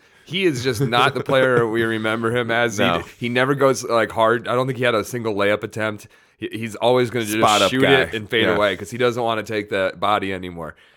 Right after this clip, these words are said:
Speaker 1: And so, like, all of his fouls, there's not any hard fouls on him. They were all just that ticky-tack stuff that he
Speaker 2: He's
Speaker 1: can
Speaker 2: not
Speaker 1: draw. There was one where
Speaker 2: Yeah.
Speaker 1: Ricky, like, actively stood, <laughs> like,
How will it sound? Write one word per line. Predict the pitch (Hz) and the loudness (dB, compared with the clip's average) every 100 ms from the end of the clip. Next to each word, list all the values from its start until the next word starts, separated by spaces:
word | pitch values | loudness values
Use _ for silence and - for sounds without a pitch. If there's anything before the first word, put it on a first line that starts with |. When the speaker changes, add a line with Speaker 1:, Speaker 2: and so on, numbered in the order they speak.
| _ | _
Speaker 1:
And | 104 101 | -10 -2
so, | 123 107 104 | 2 2 2
like, | 98 98 | 0 0
all | 113 | 0
of | 120 | 0
his | 110 | -4
fouls, | - 107 101 85 | -2 2 2 0
there's | 98 92 | -6 -4
not | 110 | -4
any | 104 95 | -4 -4
hard | 90 92 87 | -2 -4 -4
fouls | 85 85 | -8 -6
on | 85 | -8
him. | 85 | -8
They | 90 | -6
were | 92 | -4
all | 92 | -4
just | 87 87 | -6 -10
that | 87 - | -12 -10
ticky-tack | 101 98 98 85 - | -12 -12 -8 -8 -8
stuff | - 87 90 | -8 -6 -6
that | 90 | -10
he | 90 | -8
Speaker 2:
He's | 95 | -4
Speaker 1:
can | 107 | -4
Speaker 2:
not | 87 - - | -6 -16 -10
Speaker 1:
draw. | - 107 | -2 0
There | 127 | 2
was | 156 135 | 0 2
one | 147 143 | 2 4
where | 127 117 104 | 2 0 -2
Speaker 2:
Yeah. | 104 87 95 | -2 -2 0
Speaker 1:
Ricky, | 143 160 131 | -2 0 0
like, | 120 120 | 2 2
actively | 135 135 156 123 120 | 2 0 0 -2 -4
stood, | 107 - 123 156 151 151 | -4 -6 0 2 0 -2
<laughs> | |
like, | 170 139 120 | 0 2 2